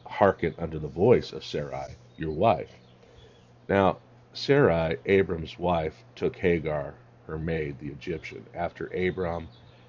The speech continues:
had dwelt ten years in the land of Canaan. Genesis sixteen three.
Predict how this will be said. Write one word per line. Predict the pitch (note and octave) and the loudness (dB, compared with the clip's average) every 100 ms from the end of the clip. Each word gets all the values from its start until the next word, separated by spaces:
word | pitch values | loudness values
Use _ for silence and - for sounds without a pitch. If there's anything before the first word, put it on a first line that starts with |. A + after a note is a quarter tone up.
| - | -6
had | - E2+ F#2 - | -2 -2 -4 -6
dwelt | F2 F2 - | -4 -4 -6
ten | - G2 G2 | 0 2 2
years | G2 F#2+ E2 D2+ - | 2 0 -2 -6 -8
in | E2+ | -8
the | D#2 | -6
land | D2 C#2+ C2 - | -8 -10 -14 -18
of | - | -20
Canaan. | - B2+ F#2 A#1 - - - - | -2 0 0 -4 -16 -20 -20 -18
Genesis | - D#2+ D#2+ D#2 - | -8 -6 -6 -8 -8
sixteen | D#2 D2 - D#2 D2 | -8 -10 -10 -10 -10
three. | - A2+ D2+ | -2 0 0